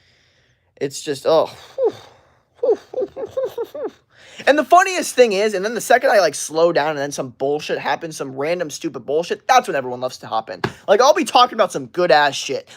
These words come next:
Like, some good ass shit. Then I'll be talking about some bullshit. The dumbest fucking shit ever, then people would love to hop in.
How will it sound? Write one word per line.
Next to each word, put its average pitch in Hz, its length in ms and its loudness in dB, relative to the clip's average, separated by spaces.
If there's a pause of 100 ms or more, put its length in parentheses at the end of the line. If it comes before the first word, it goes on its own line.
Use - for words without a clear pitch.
Like, 151 100 -4
some 151 200 -6
good 220 320 4
ass 180 240 0
shit. 170 260 -4 (160)
Then 254 100 6
I'll 339 100 6
be 320 100 -4
talking 226 300 2
about 202 160 2
some 156 180 -6
bullshit. 180 580 -4 (140)
The 170 100 -8
dumbest 226 500 2
fucking 214 300 0
shit 175 180 -6
ever, 165 220 0
then 156 160 -4
people 147 300 -8
would 127 100 -8
love 123 180 -6
to - 60 -14
hop 113 260 -10
in. 120 160 -14